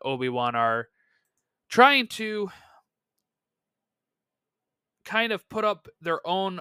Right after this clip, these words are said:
frontal attack while they're waiting for Anakin to take down the shield. And there's kind of, like, this race, Logan, of we need to get the shield down before it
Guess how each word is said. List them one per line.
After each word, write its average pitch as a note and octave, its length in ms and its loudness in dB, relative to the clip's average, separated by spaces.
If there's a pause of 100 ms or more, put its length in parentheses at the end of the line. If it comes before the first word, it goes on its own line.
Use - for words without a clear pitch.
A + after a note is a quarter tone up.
frontal F#3 680 -4
attack D3 760 -4 (100)
while C#3+ 240 -4
they're D3 180 -4
waiting D3+ 320 -6
for - 140 -12
Anakin B2+ 460 -8
to A#2+ 80 -10
take B2 320 -12
down A#2+ 280 -8
the A2 80 -14
shield. C#3+ 600 -4 (680)
And C#3 160 -10
there's D3 160 -4
kind A3+ 200 -4
of, B3+ 80 -4
like, G3 160 -6
this C#3 220 -10
race, B2+ 560 -8
Logan, A#2 480 -10
of A2+ 320 -12 (640)
we C3 100 -8
need G#3+ 260 -10
to B3+ 80 -8
get F3 380 -4 (160)
the D3+ 120 -8
shield E3+ 460 -8
down C#3+ 400 -4
before D3+ 680 -6 (240)
it D3+ 220 -4